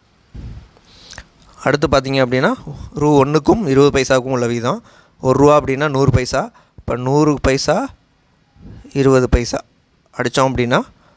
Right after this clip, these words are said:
அஞ்சு, இருபது, நூறு. இப்போ அஞ்சு இஸ்டு ஒண்ணு. ஆன்சர் வந்து அஞ்சு இஸ்டு ஒண்ணு. ஒரு லிட்டருக்கும் ஐம்பது மில்லிக்கும் உள்ள விகிதம். ஒரு லிட்டர் அப்படின்னா ஆயிரம் மில்லி. இப்போ ஆயிரத்துக்கும்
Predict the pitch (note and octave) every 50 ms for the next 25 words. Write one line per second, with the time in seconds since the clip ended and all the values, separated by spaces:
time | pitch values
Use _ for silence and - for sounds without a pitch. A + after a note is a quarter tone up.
0 | _ _ _ _ _ _ _ - - B2+ B2 B2 C3 B2+ C3+ C3+ B2+ C3 C3 B2+
1 | C3 B2 A#2 B3+ C4 B3 - - _ _ _ _ _ _ - A#3+ A#3+ - C3 C3+
2 | C3 - - - C3+ A2+ A2+ A#2 A#2+ - - _ _ _ - A#2+ B2 - C#3 B2+
3 | A#2+ A#2 A#2+ C#3 F3+ D#3+ A#2+ A#2+ A2 A#2 A2+ - - - C3+ A2+ A#2 A#2+ B2 -
4 | - _ _ _ _ _ - - - _ _ _ _ _ _ _ _ _ _ _
5 | _ _ _ _ _ _ _ _ _ _ _ - _ _ _ - - - - _
6 | _ - - - - C4+ - B2+ C#3+ D3+ D#3 D3+ D3+ C#3+ D3+ D#3 C3+ E3+ F#3 D3+
7 | C3+ C3+ C#3+ C#3+ C#3 C#3 C3+ C#3 D3 - D3 C3+ B2+ B2 B2 A#2 A#2 A#2 A#2 A#2
8 | A#2 - - _ _ _ _ _ - C3 - C3+ C3+ C3+ C3+ B2 C3+ C3+ C3+ A#2+
9 | A#2+ B2+ A#2 C3+ D#3 C4 - - - - _ _ _ _ - - B2 B2 B2+ C3
10 | C3 C3 C3 C3 B2 A#2 A2+ A2+ - - _ _ _ _ _ _ _ _ _ -
11 | B2 A#2+ A#2 A#2+ B2+ B2+ B2+ B2+ B2+ B2 - C3 B2 - D3+ G#3 C#4+